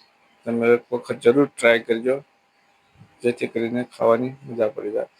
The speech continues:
પરવળનું શાક બજારમાં અવેલેબલ હોય છે, જલ્દી મેરે મળી જાય છે, પણ ઓછા લોકો ખાતા હોય છે, કારણ કે એને બનાવવાની ટ્રીક એમને ખબર હોતી નથી.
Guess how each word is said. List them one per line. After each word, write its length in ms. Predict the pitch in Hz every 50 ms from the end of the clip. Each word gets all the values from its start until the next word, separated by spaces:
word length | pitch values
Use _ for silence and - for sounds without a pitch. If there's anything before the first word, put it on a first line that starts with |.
| _ _ _ _
પરવળનું 360 | 123 127 127 131 135 135 131 120
શાક 180 | - 131 127 -
બજારમાં 520 | 123 123 117 120 117 120 123 127 131 135 - - - _ _ _ _ _ _ _ _ _ _ _ _ _ _ _ _ _ _ _ _ _ - - _ _ _ _ _
અવેલેબલ 460 | - - 113 113 113 110 107 113 110
હોય 180 | 113 113 113 113
છે, 160 | - - 139 135 - -
જલ્દી 320 | - - 117 113 113 113 113
મેરે 220 | 117 117 113 113 110
મળી 340 | 113 123 120 123 123 120 117
જાય 180 | 117 113 110
છે, 140 | - - - -
પણ 200 | - _ 120 123
ઓછા 240 | 131 139 - 139 135
લોકો 240 | 127 123 123 - 117
ખાતા 340 | - - 117 113 - 117 110
હોય 100 | 113 113
છે, 120 | - -
કારણ 220 | - - 123 123 123
કે 80 | -
એને 180 | 127 127 127 120
બનાવવાની 460 | 120 123 127 127 123 123 123 123 120
ટ્રીક 260 | - - 123 123 - -
એમને 240 | 120 117 117 117
ખબર 280 | 113 - - 117 117 113
હોતી 340 | 117 117 113 - 139 151 - _ _ _ _ _ _ _ _ _ _ -
નથી. 300 | 120 110 - - 104 -